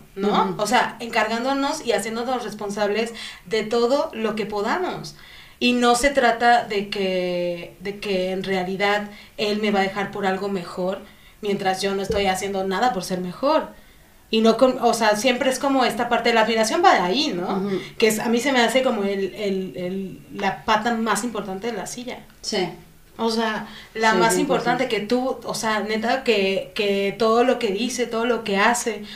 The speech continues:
Speaker 1: por él, no por ti, ni por na-, ni por nadie, sino por él mismo, que lo disfrute, ¿no?
Speaker 2: Ujú.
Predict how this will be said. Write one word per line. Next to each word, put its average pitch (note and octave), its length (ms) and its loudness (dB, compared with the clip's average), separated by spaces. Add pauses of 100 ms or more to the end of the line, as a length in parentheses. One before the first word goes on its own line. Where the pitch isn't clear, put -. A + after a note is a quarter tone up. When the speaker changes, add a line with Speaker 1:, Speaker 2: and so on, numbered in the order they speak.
(140)
Speaker 1:
por A#3+ 220 8
él, A3+ 400 6
no A3+ 200 -2
por G4+ 220 2
ti, C#4 420 -2 (220)
ni A3+ 140 0
por A3 260 4
na-, A3 220 0
ni A3 180 -2
por G#3 260 0
nadie, A#3 360 0
sino G3+ 260 -4
por G3+ 180 -4
él B3+ 140 -4
mismo, A#3+ 300 -4
que F#3+ 80 -6
lo G3 80 -2
disfrute, G3+ 640 0 (360)
¿no? G#3 280 2
Speaker 2:
Ujú. G3+ 140 0